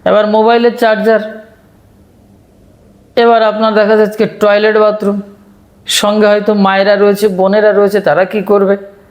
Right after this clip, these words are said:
ছেলেরা যাই হোক একটা রাস্তায় কিছু করবে। তারপরে দেখা যাচ্ছে শুধুই কুম্ভ স্নানের পুণ্যার্থী তো রাস্তায় নেই। আপাতত জানা যাচ্ছে যে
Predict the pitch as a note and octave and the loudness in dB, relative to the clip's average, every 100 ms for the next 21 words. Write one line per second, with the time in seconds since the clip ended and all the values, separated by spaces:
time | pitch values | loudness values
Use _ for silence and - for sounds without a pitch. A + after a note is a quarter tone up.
0 | _ _ - F3 F#3 G3 G3 - F#3 F#3 | _ _ -4 0 2 0 -2 -4 0 2
1 | F#3 F3+ F3 F#3 F3 E3 F3+ E3+ E3 D#3+ | 2 0 0 0 -2 -2 -2 -2 -2 -2
2 | C#3+ G#2+ C#2 - _ _ _ _ _ _ | -2 -4 -6 -16 _ _ _ _ _ _
3 | _ D#3+ E3+ G#3 A#3+ A3+ G#3+ A#3+ A#3 A#3+ | _ -4 -2 0 0 2 2 0 0 -2
4 | - G3+ G#3 A#3+ B3 G3+ G#3+ A3 A#3+ G3+ | -2 0 0 0 0 0 2 2 0 -2
5 | - G#3+ G#3+ A#3 A3 G#3+ G#3+ A3+ A#3 A#3+ | -2 -2 0 -2 -2 -2 0 2 0 -2
6 | A#3 A#3+ A3+ A3 B3 A#3+ C4 C3 - - | 0 0 0 -2 0 2 0 -2 -10 -20
7 | - _ _ _ _ _ _ _ _ _ | -20 _ _ _ _ _ _ _ _ _
8 | _ _ _ _ _ _ _ _ _ _ | _ _ _ _ _ _ _ _ _ _
9 | _ - - _ _ F3+ G3+ B3 C4 C4 | _ -20 -20 _ _ -4 -2 -2 0 0
10 | A#3+ A#3+ A#3+ G#3 D#3 F#3 D#3 | 0 2 2 0 0 -2 2